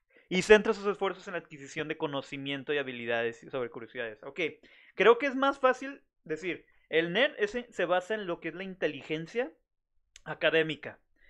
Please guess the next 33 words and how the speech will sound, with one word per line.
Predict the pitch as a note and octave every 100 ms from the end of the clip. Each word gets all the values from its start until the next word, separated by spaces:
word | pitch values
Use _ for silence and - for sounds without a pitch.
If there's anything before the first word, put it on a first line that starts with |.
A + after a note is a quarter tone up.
| - _
y | E3 D#3
el | D#3+
geek | D3+ A3+ A#3 - _ _ _
de | D3 F3+
lo | F3
que | E3 E3
es, | D#3+
este, | G3 G3 - F#3 E3+ E3+
el | D3+
conocimiento | E3+ D#3+ A3+ D#3+ D#3 F#3 F3 F#3
de | D#3+
algún | D#3 F3+ G3
tema | F#3+ F#3
en | F3
particular. | F3 - D#3+ D#3+ F#3 G#3+ C3+ _ _ _
De | D3+
hecho, | A#3 A#3 C4
sí, | B3+ A3+ F3+
no | G3+
sé | G#3
si | A#3+ B3
les | A#3+ G#3+
ha | G#3+
tocado | A3+ G#3+ G#3
escuchar | G#3 G3 F#3+
la | F#3 F#3
frase | E3+ E3+ F#3+ F#3+ - _
"Let's | C#3+ F3 - -
geek | F3 F#3 - _
out" | E3+ E3+ - - _ _ _ _
sobre | - D#3+ D3
cierto | D3 B2+ C#3
tema. | B3+ C4+ C3